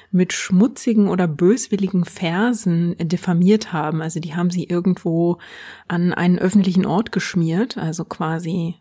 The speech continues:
Vandalismus, bevor es Graffiti gab. Und ja,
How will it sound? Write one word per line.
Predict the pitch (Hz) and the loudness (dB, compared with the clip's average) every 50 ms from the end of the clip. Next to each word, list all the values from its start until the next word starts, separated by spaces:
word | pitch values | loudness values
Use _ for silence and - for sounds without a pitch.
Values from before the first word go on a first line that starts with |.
| _ - | _ -6
Vandalismus, | 160 165 170 170 170 170 185 214 214 - - 190 190 208 220 - - - - _ | -4 -2 0 0 0 2 2 2 2 2 0 2 2 2 2 0 -6 -10 -12 _
bevor | - - 185 - - 185 180 | -6 -6 -6 -4 -2 -2 -2
es | 180 | -2
Graffiti | - - 170 - - 226 226 - 220 202 | -2 -4 -4 -2 0 0 2 4 4 2
gab. | 165 156 127 147 185 294 - - - - - - - _ _ _ _ _ - | 2 2 -2 -2 -4 -4 -6 -8 -18 -20 -20 -20 -20 _ _ _ _ _ -2
Und | - 196 196 196 190 190 190 190 185 190 - - - - - | 2 4 4 6 6 6 6 6 4 4 0 -4 -6 -8 -8
ja, | 208 220 - - 196 202 143 127 143 | -10 -8 -4 0 0 0 0 0 -4